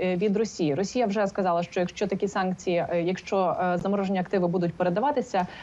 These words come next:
за ініціативою Сполучених Штатів, то Росія розірве будь-які дипломатичні стосунки зі Сполученими Штатами. А Дах Кляйн, е,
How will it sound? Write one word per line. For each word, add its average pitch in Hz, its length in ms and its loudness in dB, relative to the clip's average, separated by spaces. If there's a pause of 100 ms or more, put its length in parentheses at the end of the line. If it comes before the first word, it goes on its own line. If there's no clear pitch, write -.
(180)
за 185 200 2
ініціативою 180 640 0
Сполучених 247 480 0
Штатів, 180 400 0
то 180 60 -2
Росія 185 500 0
розірве 180 500 0
будь-які 175 380 0
дипломатичні 175 600 0
стосунки 175 480 -2
зі 165 120 -2
Сполученими 175 560 0
Штатами. 233 480 0 (420)
А 180 180 2
Дах 247 260 0
Кляйн, 311 300 2
е, 208 340 0